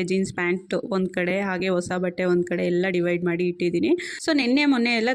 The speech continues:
ತಲೆ ಸ್ನಾನ ಆಗಿದ್ದಕ್ಕೆ ಎಣ್ಣೆನೇ ಇಡ್ಲಿಕ್ಕಾಗ್ಲಿಲ್ಲ, ಟೈಮೇ ಸಿಗ್ಲಿಲ್ಲ. Actually ನೆನ್ನೆ ಸಂಜೆ ಒಂಚೂರು ಎಣ್ಣೆನ ಇಟ್ಕೊಳ್ಳೋಣ ಅನ್ಕೊಂಡೆ,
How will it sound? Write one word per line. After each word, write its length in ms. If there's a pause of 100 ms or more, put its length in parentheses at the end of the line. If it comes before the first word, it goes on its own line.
ತಲೆ 220
ಸ್ನಾನ 240 (140)
ಆಗಿದ್ದಕ್ಕೆ 420 (100)
ಎಣ್ಣೆನೇ 360 (100)
ಇಡ್ಲಿಕ್ಕಾಗ್ಲಿಲ್ಲ, 680
ಟೈಮೇ 340
ಸಿಗ್ಲಿಲ್ಲ. 300 (100)
Actually 320
ನೆನ್ನೆ 160 (100)
ಸಂಜೆ 260
ಒಂಚೂರು 340 (160)
ಎಣ್ಣೆನ 260 (100)
ಇಟ್ಕೊಳ್ಳೋಣ 420 (120)
ಅನ್ಕೊಂಡೆ, 440